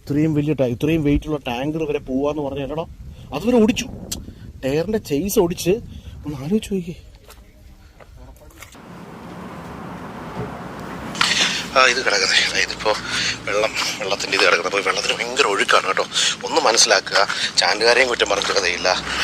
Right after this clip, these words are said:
അതുപോലെ തന്നെ ഇവിടുത്തെ ഗവൺമെന്റിനെയും കുറ്റം പറഞ്ഞിട്ട് കഥയില്ല, ഇവിടുത്തെ റെസ്ക്യൂ ടീമിനെയും കുറ്റം പറഞ്ഞിട്ട് കഥയില്ല. അവരുടെ അവസ്ഥ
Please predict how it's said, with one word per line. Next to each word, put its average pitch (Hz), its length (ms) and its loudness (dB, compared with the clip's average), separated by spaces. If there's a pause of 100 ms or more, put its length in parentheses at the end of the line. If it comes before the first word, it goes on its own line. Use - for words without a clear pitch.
(200)
അതുപോലെ 110 280 6
തന്നെ 120 160 2 (180)
ഇവിടുത്തെ - 260 0 (120)
ഗവൺമെന്റിനെയും 110 420 2
കുറ്റം 104 220 0
പറഞ്ഞിട്ട് 95 240 0
കഥയില്ല, 90 340 2 (500)
ഇവിടുത്തെ - 260 4
റെസ്ക്യൂ 107 400 4
ടീമിനെയും 120 260 2
കുറ്റം 110 200 -2
പറഞ്ഞിട്ട് 98 260 2
കഥയില്ല. 90 280 2 (800)
അവരുടെ 90 300 4 (160)
അവസ്ഥ 101 300 6